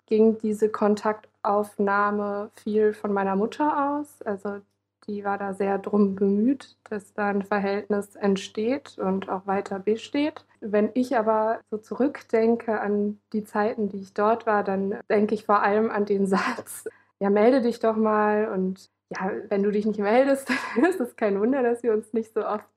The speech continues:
sehen.“ Und ja, das ist auch eigentlich so meine Hauptkindheitserinnerung mit ihm und, äh, das hat sich so sehr, sehr lange Jahre durchgezogen und auch schon ab der frühesten Kindheit, dass ich da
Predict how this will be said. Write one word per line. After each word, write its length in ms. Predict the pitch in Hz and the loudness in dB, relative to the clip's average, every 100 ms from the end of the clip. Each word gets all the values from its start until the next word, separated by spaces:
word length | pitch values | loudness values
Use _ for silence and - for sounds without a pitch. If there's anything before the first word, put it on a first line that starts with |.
| - | -10
sehen.“ 440 | 208 214 214 214 | -4 0 2 0
Und 400 | 208 196 196 - _ - | -2 -6 -10 -14 _ -10
ja, 160 | 202 240 | 0 2
das 220 | 208 196 | 0 -2
ist 100 | 226 | -6
auch 140 | 220 214 | -4 0
eigentlich 400 | 208 233 233 - | 2 2 0 0
so 340 | 247 247 240 _ | 0 0 -4 _
meine 400 | 226 220 220 214 | 0 2 0 0
Hauptkindheitserinnerung 1800 | 220 262 269 - 269 254 269 302 311 208 202 - 220 214 208 214 214 214 | 0 -2 -4 -10 -10 -2 0 2 0 -4 -4 -8 -8 0 0 2 0 0
mit 180 | 208 202 | -2 -2
ihm 360 | 233 214 226 240 | -4 0 0 0
und, 500 | 220 220 220 - - | -2 -4 -4 -12 -8
äh, 220 | 220 214 | -6 -4
das 220 | 214 214 | -4 -2
hat 160 | 214 214 | -4 -2
sich 200 | 214 - | -4 -4
so 240 | - 220 220 | -2 0 2
sehr, 180 | 220 | 2
sehr 140 | 214 208 | 2 2
lange 420 | 208 208 214 214 _ - | 2 2 0 -2 _ 0
Jahre 540 | 214 214 220 208 208 | 4 4 4 0 -2
durchgezogen 880 | 208 240 - 214 - 196 196 202 202 | -4 -4 -4 -12 -8 -6 -4 -4 -4
und 320 | 208 196 - | -4 -6 -4
auch 160 | 202 196 | -8 -6
schon 260 | - 202 | -6 -4
ab 220 | 208 190 - | -4 -8 -8
der 140 | 196 | -10
frühesten 520 | _ 196 190 - 202 | _ -6 -6 -8 -8
Kindheit, 540 | - 208 220 214 202 196 | 0 2 2 0 -4 -6
dass 140 | 190 | -8
ich 140 | 214 - | -10 -8
da 220 | 202 | -8